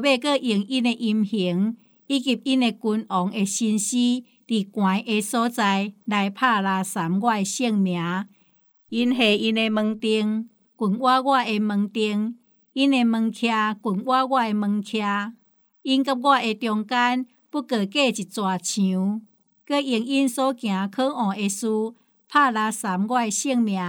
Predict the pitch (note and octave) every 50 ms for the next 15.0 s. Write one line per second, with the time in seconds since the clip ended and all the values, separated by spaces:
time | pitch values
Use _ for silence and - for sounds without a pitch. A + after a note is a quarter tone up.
0 | F#3 G3 G3+ A#3 - _ _ _ _ _ _ _ _ - - - C4 C4 C#4+ D4+
1 | C#4+ C4+ B3+ C4 C#4 C4 A#3+ A3+ - - A3 G3+ G3 - - A3 G3 F#3+ F3+ G#3
2 | G3+ G3+ F#3+ F#3+ G3 - - - B3+ B3 B3 B3+ B3 B3+ C4+ - _ _ _ _
3 | _ _ _ - C4 C4 C#4 D4 C4+ B3 B3+ B3+ C4 A#3+ B3+ G#3+ F#3+ G3 G3 C#4+
4 | C4+ C4 B3 B3 C#4+ C#4 B3 A3+ A3 G#3+ G#3 A3 G#3+ G3 G3 F#3+ G3+ G#3 F#3+ F#3+
5 | G3 G#3+ A3+ A3+ - G3+ G#3 B3+ A#3+ - A#3+ G#3 G3+ A#3 B3+ B3+ B3+ A#3+ A3 -
6 | A#3 A3 A3 A3+ A3 G#3 A3 F#3+ F3+ F#3 F3+ F#3 G#3+ A#3+ A#3+ _ _ _ _ _
7 | _ _ - C#4+ C#4 - - - A#3+ A#3 A#3 B3 A#3 G3 G3 G#3 G#3+ G3 G3 -
8 | A#3+ A#3 A#3 A3+ A3+ - - C4 C4 C4+ C4+ B3 B3 A#3 G3+ F#3+ F3+ - - C4+
9 | C4+ C4+ C#4+ C4+ A#3+ B3 G#3 F#3+ F3+ D#3+ G3+ A3 G#3+ G#3+ G#3+ G#3+ A3+ - _ _
10 | _ _ _ _ _ - - C4 C4+ B3+ B3 A#3+ G#3+ G3 G3 G3+ C#4+ C#4+ C4 A#3
11 | A#3 G#3+ G3 G3 - B3+ B3 B3 A#3 G#3+ G#3 A#3 G#3+ G3+ G3 G3 G3 A#3+ A#3 A#3
12 | A#3 A#3 A#3+ A#3+ A#3+ A#3+ - C4 A#3+ G#3+ G3 - B3 A#3 A3 A3+ A#3 B3 C4+ A3
13 | A3 F#3+ D#3+ F3 - _ _ _ _ _ _ _ _ _ _ _ _ _ _ _
14 | _ _ _ _ - A#3 A3 G#3+ F#3+ G3 G#3+ G3 G3 - - A#3 A3 G3 F#3